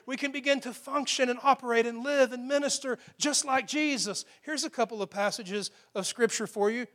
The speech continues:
John chapter five, verse nineteen. You'll find passages just like John five nineteen throughout the New Testament, throughout the gospel anyway.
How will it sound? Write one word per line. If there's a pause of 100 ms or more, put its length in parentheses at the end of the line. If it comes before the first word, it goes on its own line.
(720)
John
chapter
five,
verse
nineteen. (160)
You'll
find
passages
just
like
John
five
nineteen
throughout
the
New
Testament, (440)
throughout
the
gospel
anyway.